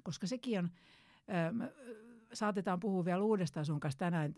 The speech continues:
tästä niin kuin toiston tarpeesta, koska se, mihin mä oon usein törmännyt myös siinä, kun otetaan uusi työkalu käyttöön – niin aliarvioidaan se toiston vaade.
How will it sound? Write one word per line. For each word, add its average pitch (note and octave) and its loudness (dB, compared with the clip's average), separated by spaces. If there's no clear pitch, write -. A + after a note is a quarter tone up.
tästä E3 0
niin D#3+ 0
kuin E3+ -2
toiston D#3+ 4
tarpeesta, D3 -4
koska - -4
se, A3+ 0
mihin G#3+ 6
mä F3 4
oon F3 2
usein G3 2
törmännyt D3 -2
myös D#3 -4
siinä, D#3 0
kun D#3+ -8
otetaan D3+ -4
uusi D3+ -4
työkalu C#3+ -6
käyttöön – A#3 -8
niin A3 0
aliarvioidaan E3 0
se C#3+ -6
toiston D#3 -2
vaade. D3+ -2